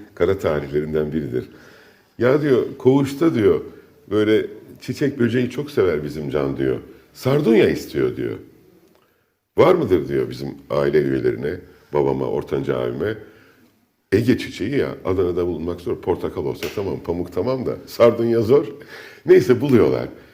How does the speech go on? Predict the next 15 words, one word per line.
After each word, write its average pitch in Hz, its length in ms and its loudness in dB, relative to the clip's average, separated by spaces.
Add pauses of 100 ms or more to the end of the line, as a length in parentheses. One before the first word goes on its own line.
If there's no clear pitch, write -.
(140)
Ve 143 280 2 (280)
ertesi 104 420 -6
sabah, 76 320 -6
pazar 92 300 -4
sabahı, 64 480 -8 (360)
yine 64 240 -6
böyle 69 220 -4
bir - 240 -10
pazar 62 320 -8
günü, 65 340 -8 (480)
sardunya 104 480 0
gidiyor 76 380 -4
cezaevine. 64 600 -6
Can 67 240 -6
Baba'nın 65 380 -4